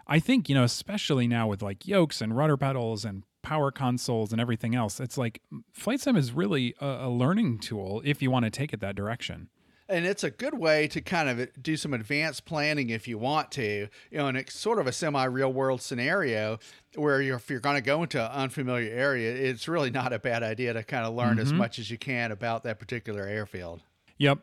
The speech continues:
Speaker 1: And, and of course, I mentioned in this, in Jim Moore's story that it's like when I was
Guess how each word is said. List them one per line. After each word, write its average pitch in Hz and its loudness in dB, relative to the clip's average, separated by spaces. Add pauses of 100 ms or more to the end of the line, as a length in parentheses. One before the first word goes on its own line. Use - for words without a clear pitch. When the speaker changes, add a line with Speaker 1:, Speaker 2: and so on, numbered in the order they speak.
(100)
Speaker 1:
And, 139 6
and 135 4
of 127 2
course, 147 2
I 139 4
mentioned 131 4
in 120 4
this, 113 0
in 117 0
Jim 120 4
Moore's 117 4
story 180 6
that 117 2
it's 110 -2
like 107 -2
when 113 2
I 120 6
was 113 0